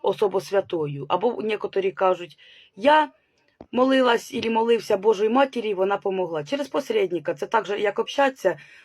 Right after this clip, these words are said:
Оце, наприклад, мені надо з мамою пообщатися, я зможу до неї підійти ілі подзвонити їй. Ну, я подзвоню комусь і скажу, передайте їй те, іспорчений телефон.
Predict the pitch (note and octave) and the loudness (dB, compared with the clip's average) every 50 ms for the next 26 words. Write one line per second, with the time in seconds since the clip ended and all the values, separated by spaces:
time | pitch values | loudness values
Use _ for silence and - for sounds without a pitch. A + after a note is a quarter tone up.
0 | _ - F#3+ - A#3 A3+ A3 G#3+ - G#3+ G#3+ - G3+ G3+ F#3+ - _ _ _ _ | _ -6 -4 0 0 0 0 0 0 -2 -2 0 2 2 2 0 _ _ _ _
1 | _ _ _ _ _ _ _ _ _ _ _ - - G3+ G#3 G#3+ G3+ G3+ F#3+ F#3+ | _ _ _ _ _ _ _ _ _ _ _ -12 -8 -4 -4 -2 2 2 2 2
2 | F#3+ F#3+ G3 F#3+ F#3+ F3+ - F#3+ F#3+ F#3 - - A#3 A#3 - - F3 D#3+ - _ | 0 0 -2 0 -2 0 2 2 2 2 2 0 -2 -2 0 -2 -2 -2 -4 _
3 | _ - _ - F3+ F#3+ F#3 F#3 E3+ F#3+ G3 F3+ D3+ E3 D#3+ E3 E3+ F3+ F3 E3 | _ -20 _ -8 -2 0 0 0 0 -2 -6 -6 -6 -8 -10 -8 -6 -4 -4 -4
4 | D3+ D3+ F#3 D#3+ F3+ F#3+ - - B3+ A#3+ F#3 D#3 D3 E3 D#3 D3+ E3+ E3 D3+ D3 | -6 -8 -10 -10 -12 -12 -10 -8 -6 -6 -6 -6 -6 -8 -8 -6 -8 -8 -10 -10
5 | D3 - D#3+ D#3 F3+ G#3 G#3 - G#3+ F#3 F#3+ G3 G#3 G3+ F#3+ - A#3 B3 C#4 C4+ | -12 -12 -10 -8 -6 -6 -6 -6 -8 -6 -6 -6 -8 -6 -4 -2 -2 -2 -2 -4
6 | C4+ - D3 - - F3 E3+ E3 D3+ - F3 F3 F3+ F3+ G3+ G3 F#3+ - D#3+ E3 | -6 -10 -14 -8 -6 -6 -6 -6 -6 -6 -4 -4 -2 -2 -4 -4 -4 -6 -10 -10
7 | D#3+ D3 - - D#3+ D3 C#3+ - G#3+ F#3 - - F#3 F#3 F3+ D3 F3+ F3+ F3 E3 | -12 -12 -12 -12 -12 -10 -8 -8 -10 -10 -10 -10 -10 -10 -8 -8 -8 -8 -8 -10
8 | C#3+ - - - | -10 -12 -16 -16